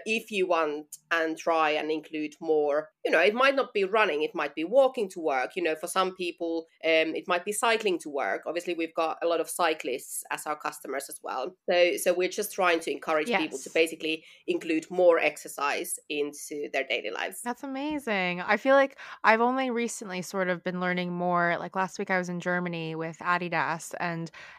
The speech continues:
Speaker 2: it, we were learning about a new shoe, for example. And when you hear about, like, 'cause I, I work myself, my day job is in, like, technology. And so I work on, like, that product end. But when you're talking about, like, tangible products, I find it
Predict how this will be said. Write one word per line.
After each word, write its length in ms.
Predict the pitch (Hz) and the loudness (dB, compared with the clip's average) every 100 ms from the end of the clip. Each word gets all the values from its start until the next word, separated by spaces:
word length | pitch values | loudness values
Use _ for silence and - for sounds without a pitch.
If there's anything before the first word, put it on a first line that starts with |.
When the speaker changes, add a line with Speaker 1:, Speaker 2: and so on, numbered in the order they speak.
| - | -4
Speaker 2:
it, 160 | 190 | 0
we 120 | 170 190 | 2 2
were 120 | 190 | 2
learning 300 | 185 190 185 | 2 2 2
about 260 | 175 170 | 4 4
a 40 | 175 | 2
new 200 | 170 165 | -4 -6
shoe, 380 | - - 254 226 | -6 -2 0 0
for 200 | 180 156 | 0 0
example. 640 | 160 165 156 165 160 151 - | -2 -6 -8 -4 -2 -2 -2
And 260 | 175 175 - - - | -4 -6 -12 -20 -8
when 140 | 196 196 | -2 -2
you 100 | 185 | -2
hear 240 | 262 277 | 0 2
about, 300 | 240 220 - | 6 4 4
like, 420 | 190 170 - - _ | 0 -2 -4 -16 _
'cause 120 | 196 | 0
I, 160 | 202 208 | 4 4
I 140 | 196 214 | 4 4
work 380 | 220 208 - - - | 2 0 0 -10 -6
myself, 680 | 185 175 196 175 160 - - | -4 0 4 4 2 -8 -8
my 180 | 175 175 | -4 -2
day 200 | 180 180 | -2 -2
job 320 | 175 151 156 | 2 2 2
is 160 | 160 170 | -2 -4
in, 220 | 165 165 | -6 -4
like, 220 | 156 151 _ | -4 -6 _
technology. 840 | - 170 165 160 165 160 - - - - | -12 -8 -4 -2 -4 -10 -14 -14 -14 -10
And 180 | 165 | -10
so 300 | 151 165 156 151 | -6 -2 0 0
I 120 | 180 | 0
work 260 | 185 185 - - | 2 0 -2 -4
on, 180 | 170 170 | -2 0
like, 180 | 156 151 - | -4 -4 2
that 180 | 165 - | 2 2
product 400 | - 151 165 - | -6 -6 -6 -12
end. 240 | 147 135 156 - - - | -14 -14 -18 -20 -20 -6
But 80 | 180 | -2
when 140 | 185 | 0
you're 100 | 190 | -2
talking 340 | 214 208 214 | 0 -2 0
about, 220 | 196 185 - | 0 0 0
like, 160 | 165 - | -8 -12
tangible 520 | - 180 180 175 170 | -8 -4 -4 -4 -6
products, 640 | - 175 170 202 294 - - | -2 2 4 4 2 -2 0
I 160 | 180 185 | 0 4
find 340 | 202 214 208 | 4 4 4
it 180 | 190 | 2